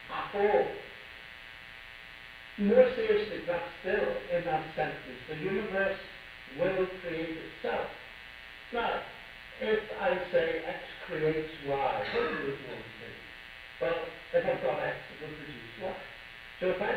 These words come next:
say, "If X creates X," what does that mean? It means if I've got X, it will produce X. And in the book, I just put, as it came out of the film, I say, "Well, that just proves that nonsense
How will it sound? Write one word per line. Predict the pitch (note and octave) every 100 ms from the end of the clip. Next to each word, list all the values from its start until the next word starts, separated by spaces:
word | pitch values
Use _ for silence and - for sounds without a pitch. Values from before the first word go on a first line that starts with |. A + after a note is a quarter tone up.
| A4+
say, | - - - -
"If | C5 -
X | - - - -
creates | D3 C#3+ C#3+ C#3+ - -
X," | B2+ - - - -
what | E3+ -
does |
that | - - -
mean? | - - - - -
It | E3+ E3+
means | G#3 G#3 G#3
if |
I've | C4+ -
got | G3 F#3+
X, | - - E3+
it | D#3
will | D3+
produce | D#3 E3+ G#3 -
X. | - - - - - - - - D3+
And | D#3 D#3
in | G3+ G3+
the | -
book, | F#3 F3+ -
I | D3 D3
just | E3+ - -
put, | F3 - -
as | D#3 D3+
it | C#3+ C#3+ - - -
came | F3+ E3+
out | D3+ - -
of | -
the | - -
film, | C5 B4+ - - - - - C#3+
I | D3 D3
say, | F3+ D#3+
"Well, | D3+
that | E3+ F#3 E3
just | D3+ -
proves | E3+ D3+ D3
that | C#3 D3
nonsense | D#3 D#3 - -